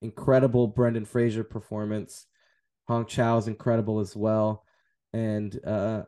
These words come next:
overall, I thought they, they really elevated the movie,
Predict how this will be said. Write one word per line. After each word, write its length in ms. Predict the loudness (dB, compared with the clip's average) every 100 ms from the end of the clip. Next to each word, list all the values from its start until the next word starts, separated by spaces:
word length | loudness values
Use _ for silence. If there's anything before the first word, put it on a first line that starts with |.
| _ -2
overall, 640 | 0 0 2 4 4 2
I 60 | 0
thought 460 | -2 -4 -2 -4 -6
they, 500 | -8 -4 -2 -2 -4 -6
they 220 | -4 -4
really 360 | -4 -4 -2 -2
elevated 500 | -2 -4 -4 -6 -8
the 80 | -8
movie, 600 | -6 -6 -4 -6 -8